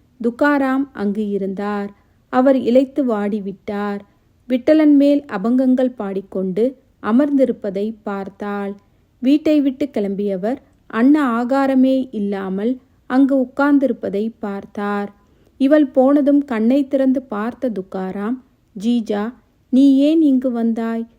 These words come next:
நான் இங்கு சுகமாக என் விட்டலன் மேல் அபங்கங்கள் பாடிக்கொண்டு இருக்கிறேனே" என்று சொன்னார். அதற்கு ஜீஜா சொன்னாள், "நீங்கள் இல்லாமல் நானும் குழந்தைகளும் எப்படி வாழ்வது?" என்று கேட்டாள். அதற்கு துக்காராம் சொன்னார்,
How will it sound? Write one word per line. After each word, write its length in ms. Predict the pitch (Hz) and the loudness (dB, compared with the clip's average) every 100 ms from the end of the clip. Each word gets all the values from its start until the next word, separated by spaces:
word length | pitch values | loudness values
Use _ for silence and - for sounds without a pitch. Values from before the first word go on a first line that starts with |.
| _ _ | _ _
நான் 360 | 247 269 320 - | -2 0 0 0
இங்கு 260 | 240 226 | 0 0
சுகமாக 800 | 226 - 254 254 254 208 190 208 254 _ _ - | -4 -4 0 2 2 -4 -6 -6 -8 _ _ 0
என் 180 | 269 247 | 4 4
விட்டலன் 460 | 247 294 302 302 | 2 0 2 4
மேல் 320 | 285 285 285 - | 4 2 0 -4
அபங்கங்கள் 580 | 196 240 269 269 262 262 254 | -4 -2 0 0 0 -2 -4
பாடிக்கொண்டு 580 | 196 220 254 262 254 | -6 -6 -2 0 0
இருக்கிறேனே" 760 | 240 202 190 247 247 247 247 - | -2 -6 -6 -2 0 0 -2 -6
என்று 280 | 208 190 220 | -6 -6 -8
சொன்னார். 640 | - 202 196 196 202 202 _ _ _ _ | -10 -10 -8 -8 -8 -8 _ _ _ _
அதற்கு 460 | - 233 294 294 294 220 | -4 2 2 2 -4 -2
ஜீஜா 360 | 220 214 233 | -4 -4 -4
சொன்னாள், 540 | 233 202 196 196 220 277 _ _ _ | -4 -8 -8 -6 -8 -8 _ _ _
"நீங்கள் 400 | 254 285 311 311 | 2 4 4 4
இல்லாமல் 600 | 262 202 190 190 196 233 233 _ _ | 4 0 -4 -4 -4 -4 -6 _ _
நானும் 420 | 226 247 294 320 | -2 2 2 2
குழந்தைகளும் 600 | 269 240 247 269 277 277 | 0 0 0 0 2 0
எப்படி 380 | 196 190 277 294 | -2 -4 0 0
வாழ்வது?" 600 | 240 214 240 254 254 247 | 0 -2 -2 0 0 0
என்று 320 | 226 202 220 214 | -2 -6 -8 -8
கேட்டாள். 760 | 208 202 - 208 208 208 202 - _ _ _ 220 | -6 -6 -6 -8 -6 -6 -8 -12 _ _ _ -2
அதற்கு 400 | 226 294 302 254 | 2 2 0 -2
துக்காராம் 600 | 226 240 254 262 262 254 | -4 -2 -2 0 0 0
சொன்னார், 580 | - 202 185 202 233 | -2 -8 -6 -6 -10